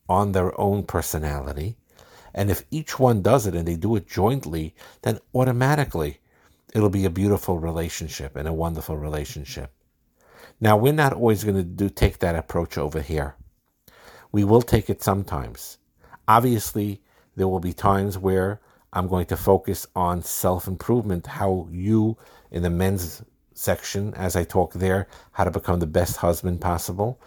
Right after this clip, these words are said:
and you, in the women's section, how to become the best wife possible. But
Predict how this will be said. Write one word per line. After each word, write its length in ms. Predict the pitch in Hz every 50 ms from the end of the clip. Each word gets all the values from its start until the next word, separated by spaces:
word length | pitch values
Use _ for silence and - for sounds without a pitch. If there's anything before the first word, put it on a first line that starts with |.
| - - - _ -
and 160 | - 85 90 90
you, 360 | 95 101 104 110 117 120 - -
in 140 | - 90
the 80 | 85 90
women's 360 | 87 92 107 123 117 95 85
section, 500 | - 92 80 - - - - 82 87 104 - _ _ - - _ -
how 100 | - 85
to 80 | 85
become 260 | 85 - - 90 87
the 120 | 85 87 80
best 340 | 80 82 80 78 - - -
wife 260 | 95 120 120 - -
possible. 540 | - 82 76 - - - 80 80 85 95 - _ _ _ _ _ _ _ _ - _ _ _ -
But 360 | 104 95 113 117 127 - _